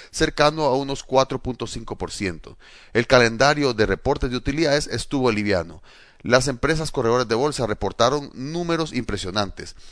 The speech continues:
Lo anterior representa buenas noticias, aunque realmente no tiene mayores implicaciones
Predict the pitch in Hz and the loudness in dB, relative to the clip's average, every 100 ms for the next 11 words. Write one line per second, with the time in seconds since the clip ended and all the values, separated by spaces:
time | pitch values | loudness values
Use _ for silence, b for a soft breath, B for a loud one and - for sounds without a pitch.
0 | B 131 175 175 160 160 160 135 143 - | B 2 2 2 0 0 -2 -4 -4 -4
1 | 131 135 135 135 131 170 135 123 - 117 | -2 -2 -4 -6 -6 -6 -4 -4 -2 -2
2 | 160 156 139 139 170 156 117 135 127 143 | 0 2 2 2 0 -4 -2 -4 -4 -4
3 | 147 151 139 120 139 143 139 147 143 - | -2 0 2 2 2 0 -4 -6 -4 -2
4 | 147 - 123 113 135 | -4 -2 -2 -2 -6